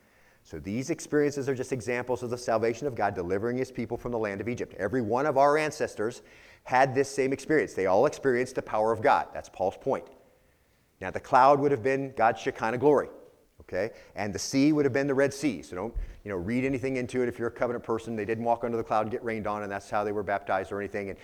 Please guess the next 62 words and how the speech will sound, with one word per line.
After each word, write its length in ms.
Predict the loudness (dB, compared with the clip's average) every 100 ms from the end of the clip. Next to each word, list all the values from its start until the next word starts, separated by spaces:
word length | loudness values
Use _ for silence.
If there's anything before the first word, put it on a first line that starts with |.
| -16 -8
and 80 |
when 80 | -4
they 60 | -2
went 140 | -2
through 80 | -2
the 60 | -4
sea, 160 | -2
remember, 220 | -2 0
it 60 | 0
was 120 | 0 4
open, 320 | 6 4 -2 -8 -14
okay? 300 | -6 -2 -2
They 80 | -2
weren't 200 | 0 0
actually 320 | 0 -4 -6
in 120 | -2
the 80 | 2
water. 340 | 8 8 6 -4
They 60 |
were 80 | -2
walking 280 | 0 0 -4
on 80 | 0
dry 180 | 0
land. 220 | 0 -4 -8 _ _ _ -20 -20 -20 -14
It's 240 | -6 -4 0
an 80 | 4
illustration 600 | 4 6 8 8 4 -6 -14 -20 _ -20 _ -14
of 120 | -6 -4
what 100 | -2
it 40 |
looks 200 | -2 2
like 120 | 0
to 60 | 0
be 80 | -6
saved 440 | 0 4 4 6
by 120 | 4
God. 320 | 8 8 8 2 -18 -20 _ _ -10
And 80 | -4
it's 120 | -4
a 60 |
connection 680 | -2 2 2 2 -2 -4 -4 -14 _ -20 -20 _
to 100 | -4
the 60 | 2
modern 260 | 2 2
church, 440 | 2 0 0 -8 -20 _ -16
okay? 400 | -8 -4 -4 -6 -14 -4
There 160 | 0
it 60 | 2
is. 300 | 0 -2 -20 _ _ _ _ _ _ -2
So, 280 | 2 2 -2 -4
everyone 340 | -2 2 2
who 60 | 0
came 220 | 2 4
out 100 | 4
of 80 | 4
Egypt 280 | 2 0
was 120 | 0 2
saved 360 | 4 4 4
by 120 | 2
God 360 | 4 6 6 4
from 120 | -6
Pharaoh 520 | 2 4 4 2 0